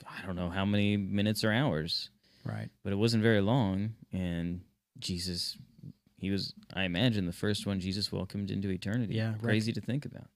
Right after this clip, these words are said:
Speaker 2: Yeah, it is. Yeah. A question, could a thought be worth anything that God never cared to think? I don't understand that.
Speaker 1: I think it's, um,
Speaker 2: Should thoughts be focused on what God thinks about and not worldly things?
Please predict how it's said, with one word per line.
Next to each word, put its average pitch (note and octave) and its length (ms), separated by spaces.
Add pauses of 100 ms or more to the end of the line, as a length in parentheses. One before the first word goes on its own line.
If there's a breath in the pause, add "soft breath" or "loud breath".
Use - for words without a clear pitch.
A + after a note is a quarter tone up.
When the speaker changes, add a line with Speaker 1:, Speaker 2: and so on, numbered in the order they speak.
(140)
Speaker 2:
Yeah, G#2+ 180
it G#2 80
is. A2 340 (840)
Yeah. A#2 280 (2000 loud breath)
A D3+ 80
question, E3+ 480
could F3 320
a D3+ 100
thought - 580 (100)
be C#3+ 200
worth C#3+ 440 (120)
anything B2 920 (220)
that B2 240
God B2+ 320
never B2 340
cared A#2 540 (260)
to - 140
think? G2+ 540
I G2 60
don't G2+ 200
understand G2+ 500
that. F#2+ 220 (600 loud breath)
Speaker 1:
I G#2+ 100 (120)
think C3+ 240
it's, - 360
um, F2 520 (260)
Speaker 2:
Should A#2+ 240
thoughts C3+ 240
be C3+ 100
focused C3 420
on B2+ 140
what A#2 180
God C3 280
thinks D3 240
about D#3 360
and A#2+ 160
not A#2+ 260
worldly A2 500
things? - 760